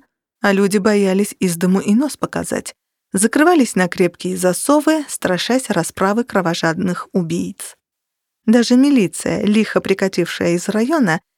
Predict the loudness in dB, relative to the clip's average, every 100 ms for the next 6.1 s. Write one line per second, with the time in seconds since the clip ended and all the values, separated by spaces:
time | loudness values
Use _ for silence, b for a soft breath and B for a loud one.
0 | _ 2 4 6 4 4 4 4 2 0
1 | 0 -2 -2 -2 -2 0 0 0 0 0
2 | 0 2 2 0 2 0 0 -2 -4 -6
3 | -6 -10 _ _ -2 2 2 2 0 0
4 | 2 2 2 2 0 0 0 0 0 -4
5 | -6 -6 -2 -2 -2 -2 -4 -6 -10 -10
6 | -10